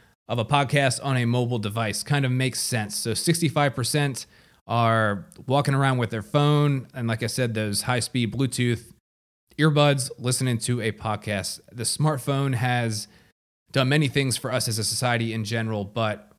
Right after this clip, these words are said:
I don't think podcasts would be such a big thing today if smartphones were never invented. So, I mean, you can just walk around. It's something you have with you all the time. The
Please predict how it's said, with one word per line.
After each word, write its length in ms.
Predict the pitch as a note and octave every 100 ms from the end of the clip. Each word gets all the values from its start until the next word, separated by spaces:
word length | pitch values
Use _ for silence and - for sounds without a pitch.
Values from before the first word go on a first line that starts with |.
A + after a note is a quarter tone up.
| _ _ _ _ _ _ - - _ -
I 100 | C3+
don't 180 | D3+
think 240 | C#3+ B2+ -
podcasts 640 | B2 C3 A2+ C3 A#2+ -
would 180 | A#2+ G#2+
be 200 | B2 A#2
such 360 | - C3 A#2+ -
a 120 | A#2
big 500 | G#2 B2 A2+ A2 - - _ _ _
thing 260 | - C3 A2+
today 400 | A2+ A2+ A2+ A2+
if 280 | - A2+ G2+ _ _
smartphones 640 | - C3 A2+ A#2 A2+ G#2+
were 100 | A2+
never 280 | G#2 G#2+ G#2
invented. 440 | G2 G#2 G2+ F2+
So, 360 | E2+ A#2 G#2 G2+ - _ _ _ _ _ _ -
I 60 | A#2
mean, 380 | A2 G#2+ G2+ - - _ _ _ _ _ _
you 120 | B2
can 140 | A2+
just 180 | G#2 -
walk 240 | A2+ C#3+ C#3+
around. 260 | C#3 C#3
It's 80 | A2+
something 300 | D3 C3 A#2+
you 80 | G#2
have 180 | A#2 A2
with 200 | B2+ A#2+
you 120 | A2+
all 100 | G2+
the 60 |
time. 600 | - - C3+ C3 B2+ A#2+ - _ -
The 420 | G#2 G2+ G2